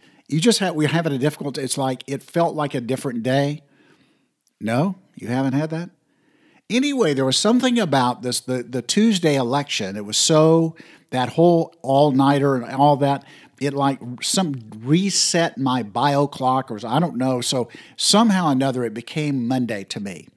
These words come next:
that election day. So the rest of the week, I was like a day early. It was like everything felt like it was a day early. So,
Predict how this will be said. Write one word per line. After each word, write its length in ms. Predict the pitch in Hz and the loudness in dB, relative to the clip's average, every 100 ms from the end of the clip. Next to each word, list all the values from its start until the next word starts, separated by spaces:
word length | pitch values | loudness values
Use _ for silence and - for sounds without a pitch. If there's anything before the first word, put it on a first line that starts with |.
| - | -6
that 220 | 123 117 | -6 -4
election 420 | 123 135 - 117 | -4 -4 -4 -6
day. 140 | 101 | -6
So 280 | 90 - 113 | -6 -4 -6
the 160 | 110 123 | -4 -4
rest 440 | 113 147 160 - | 0 2 0 0
of 80 | 214 | -4
the 80 | 185 | -2
week, 420 | 143 120 113 - - - - - - - _ - | -2 -4 -6 -12 -20 -20 -20 -20 -20 -20 _ -4
I 180 | 113 127 | 0 0
was 240 | 143 147 | 0 -2
like 260 | 110 110 120 | -4 -6 -6
a 80 | |
day 340 | 117 110 107 107 | -6 -6 -6 -4
early. 320 | 131 135 113 | -2 -2 -2
It 20 | |
was 140 | 127 127 | -6 -4
like 200 | 120 - | -6 -2
everything 460 | 147 175 165 160 | 2 2 2 -2
felt 260 | 147 151 123 | -2 -2 0
like 220 | 120 113 | -2 -4
it 60 | 117 | -6
was 120 | 101 | -4
a 100 | 110 | -6
day 420 | 101 113 104 107 - - | -4 -6 -6 -10 -16 -6
early. 560 | 131 147 151 104 - _ _ _ - _ _ _ _ _ _ _ _ - | 2 4 4 0 -10 _ _ _ -20 _ _ _ _ _ _ _ _ -10
So, 640 | - 165 156 151 147 143 | -2 2 4 4 0 -4